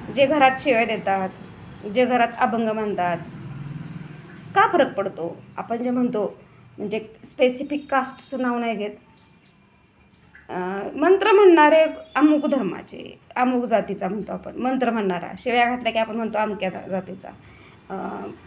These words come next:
म्हणजे बोलताना पण ठराविक, अजून होतं ते, अजून होतं ते. तर मुलावर आपण चांगले संस्कार, परत फिरून संस्कार, ते संस्कार, "चल आता मी तुला संस्कारांचा तास घेतो," असं नाही म्हणतायत.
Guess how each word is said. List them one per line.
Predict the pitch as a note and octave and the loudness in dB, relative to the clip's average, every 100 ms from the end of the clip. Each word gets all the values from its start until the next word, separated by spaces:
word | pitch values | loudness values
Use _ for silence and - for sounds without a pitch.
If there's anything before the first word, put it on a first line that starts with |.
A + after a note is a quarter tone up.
| - | -18
म्हणजे | - A#3 | -12 -10
बोलताना | B3 C#4+ D4+ D4 D4 | -2 4 6 8 6
पण | D#4 D4+ D#4 | 6 6 4
ठराविक, | D4+ - C#4+ C#4+ D4 | 2 -2 4 4 6
अजून | D#4 D4 F#4 | 6 6 6
होतं | F4 D4+ D4 | 6 8 8
ते, | D4 G3 | 8 2
अजून | G3 A#3 | 0 0
होतं | B3 G3+ G3 | -4 -4 -4
ते. | E3+ F#3+ - - - - - - - - - - - - - - - - | -6 -12 -16 -18 -16 -16 -16 -16 -16 -14 -14 -12 -12 -12 -12 -12 -12 6
तर | E4 - - | 6 6 0
मुलावर | C4+ D#4 D#4+ E4+ A4+ A4+ | 4 6 8 6 6 4
आपण | G4+ F#4 | 4 4
चांगले | F4+ E4+ D#4 D4 | 4 4 4 2
संस्कार, | D#4 D4+ D4 B3+ B3 | 2 0 0 0 -2
परत | B3 B3 - | 0 -4 -2
फिरून | D#4 D4+ | 0 0
संस्कार, | E4 D4 B3+ A3+ A3+ - | 2 -2 -4 -4 -6 -6
ते | - | -10
संस्कार, | D4 D#4 C#4 C4 - - D#4+ E4+ - - - _ F4+ | -4 -2 -2 -4 -10 -4 -2 -2 -4 -16 -20 _ 6
"चल | F#4+ | 6
आता | F#4 F4 | 6 4
मी | E4+ | 4
तुला | E4 D4 | 4 2
संस्कारांचा | E4+ F4+ C#4+ B3 B3+ C4+ C#4+ D4 | 4 4 2 2 4 4 4 2
तास | C4 A3 G#3 | 4 2 0
घेतो," | A#3+ - F#3 - - | -4 -2 -6 -6 -6
असं | C4+ C#4+ | -2 -2
नाही | B3+ | 0
म्हणतायत. | D4 B3 - | 0 0 -6